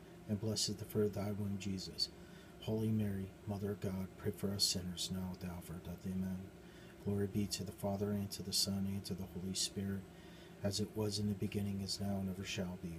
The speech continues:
world without end. Amen. <clears throat> The first luminous mystery, the baptism of Jesus Christ, the fruit of the mystery,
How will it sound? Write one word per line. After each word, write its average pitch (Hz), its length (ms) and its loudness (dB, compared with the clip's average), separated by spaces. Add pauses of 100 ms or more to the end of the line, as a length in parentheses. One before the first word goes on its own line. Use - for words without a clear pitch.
(100)
world 92 240 -4
without 92 380 -4
end. 87 380 -6 (960)
Amen. 147 220 12
<clears throat> - 40 0 (1700)
The 107 80 6
first 113 360 6
luminous 110 440 8
mystery, 92 440 2 (320)
the 101 80 2
baptism 104 720 6 (220)
of 87 180 0
Jesus 104 680 6
Christ, - 520 4 (680)
the 101 80 4
fruit 113 240 10
of 104 80 8
the 101 80 10
mystery, 92 580 6